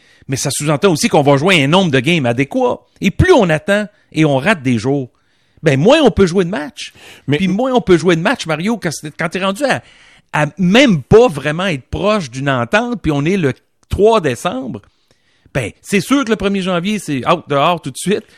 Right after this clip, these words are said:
Speaker 1: On est rendu minimum quinze janvier, fin janvier.
Speaker 2: Et honnêtement, Ray, même s'ils font le meilleur des plans en ce moment, là, avec les chiffres quotidiens, là, d'éclosion de covid, le feu est pris dans la plupart des États américains.
Speaker 1: Absolument.
Speaker 2: L'Alberta est débordé. Le Québec, on vient d'annul-, d'annuler les vacances des fêtes.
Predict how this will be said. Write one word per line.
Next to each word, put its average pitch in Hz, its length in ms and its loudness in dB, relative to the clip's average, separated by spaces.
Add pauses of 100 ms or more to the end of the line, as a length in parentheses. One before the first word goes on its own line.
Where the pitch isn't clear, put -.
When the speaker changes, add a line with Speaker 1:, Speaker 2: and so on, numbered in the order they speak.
(160)
Speaker 1:
On 143 120 -2
est 180 100 0
rendu 170 280 -2
minimum 180 440 -2
quinze 156 220 -2
janvier, 135 460 -4
fin 151 200 -4
janvier. 127 540 -6
Speaker 2:
Et 151 160 2
honnêtement, 220 500 2
Ray, 175 200 2
même 214 300 0
s'ils 165 180 -4
font 190 180 2
le 156 140 0
meilleur 131 400 0
des 110 160 0
plans 143 320 0
en 127 160 0
ce 110 120 -8
moment, 107 300 0
là, 123 280 0
avec 117 360 0
les 143 160 2
chiffres 233 300 -4
quotidiens, 127 640 -2
là, 131 220 0
d'éclosion 127 640 -2
de 165 40 -4
covid, 131 360 0
le 110 160 -2
feu 180 320 -2
est 107 80 -2
pris 165 240 -6
dans 98 320 0
la 98 80 -2
plupart 180 320 0
des 113 200 -2
États 117 200 2
américains. 135 580 0
Speaker 1:
Absolument. - 420 -10
Speaker 2:
L'Alberta 156 600 2
est - 20 -4
débordé. 120 600 0
Le 139 120 2
Québec, 156 400 0
on 151 120 0
vient 143 120 -2
d'annul-, 123 420 0
d'annuler 131 400 0
les 175 60 2
vacances 131 380 0
des 98 180 -2
fêtes. 165 340 -2